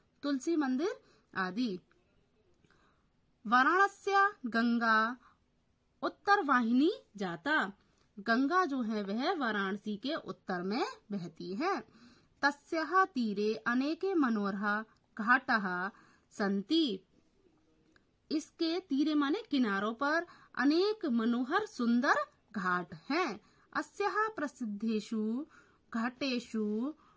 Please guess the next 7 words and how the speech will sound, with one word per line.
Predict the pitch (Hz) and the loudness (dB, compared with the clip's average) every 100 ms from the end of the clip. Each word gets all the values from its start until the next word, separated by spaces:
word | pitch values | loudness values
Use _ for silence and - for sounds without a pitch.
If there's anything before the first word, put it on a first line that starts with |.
| _ _ _ _ | _ _ _ _
दशाश्वमेघ | 208 233 247 320 320 381 - 339 277 226 214 220 247 262 _ _ | -4 -4 0 6 6 4 -2 0 2 2 0 -2 -6 -6 _ _
राजेंद्र | 226 226 254 359 381 403 | 2 2 4 2 0 -2
प्रसाद | 262 226 - 190 180 220 - _ _ _ | -4 -6 -2 -2 0 -2 -8 _ _ _
तुलसी | 320 359 269 226 208 202 269 _ - | -2 -2 -2 -6 -4 -4 -6 _ 0
पंच | 330 392 - 403 330 _ _ _ _ | 2 2 -2 -6 -6 _ _ _ _
गंगे | 202 226 220 226 269 | -4 -2 0 -2 -4
घट्टाः | 220 196 _ 208 | -4 -6 _ 0